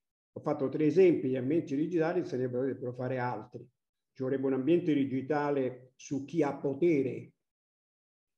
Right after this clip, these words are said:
nella società, uno su come funziona l'economia, su come funziona lo Stato,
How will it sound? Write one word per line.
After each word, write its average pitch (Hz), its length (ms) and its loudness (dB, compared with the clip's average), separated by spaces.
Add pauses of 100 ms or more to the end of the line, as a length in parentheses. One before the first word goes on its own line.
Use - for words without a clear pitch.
(100)
nella 123 200 -8
società, 127 680 -10 (880)
uno 165 340 4
su - 220 -6
come 151 220 2
funziona 139 840 -2 (680)
l'economia, 123 760 -8 (360)
su - 260 -6
come 196 240 6
funziona 135 720 -2
lo 135 80 -6
Stato, 131 760 -10